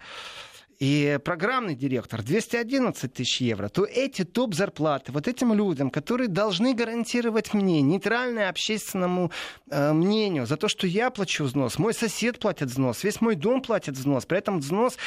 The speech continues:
навязанный мне государством, я не могу от него отказаться, даже если, если я не захочу смотреть пропаганду,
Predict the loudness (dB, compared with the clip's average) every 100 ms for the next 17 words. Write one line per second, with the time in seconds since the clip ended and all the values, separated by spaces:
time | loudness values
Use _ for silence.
0 | -2 0 2 0 -2 0 0 2 0 -2
1 | -2 0 0 0 -6 -6 -6 -8 -2 0
2 | 2 2 0 -2 0 -2 0 0 0 0
3 | 0 2 2 0 -2 0 0 2 2 2
4 | 0 -2 -2 -4 -2 0 0 -2 -2 -4
5 | -2 0 -2 -2